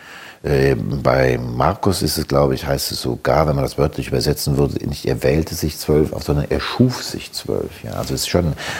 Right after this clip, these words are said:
ein schöpferischer Akt, den er getan hat. Den, ihnen gab er Vollmacht, ähm, äh, die Kranke zu heilen und, äh,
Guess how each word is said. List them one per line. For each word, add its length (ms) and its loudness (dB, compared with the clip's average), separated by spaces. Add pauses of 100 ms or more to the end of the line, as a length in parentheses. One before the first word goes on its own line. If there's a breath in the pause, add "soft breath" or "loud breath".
(120)
ein 160 0
schöpferischer 760 0
Akt, 280 -4 (380 loud breath)
den 340 2
er 200 2
getan 320 2
hat. 200 2
Den, 600 4 (100)
ihnen 260 6
gab 220 4
er 140 4
Vollmacht, 720 0 (480 loud breath)
ähm, 480 0 (420 loud breath)
äh, 220 0
die 80 -4
Kranke 380 0
zu 260 -4
heilen 460 4
und, 460 -4
äh, 520 0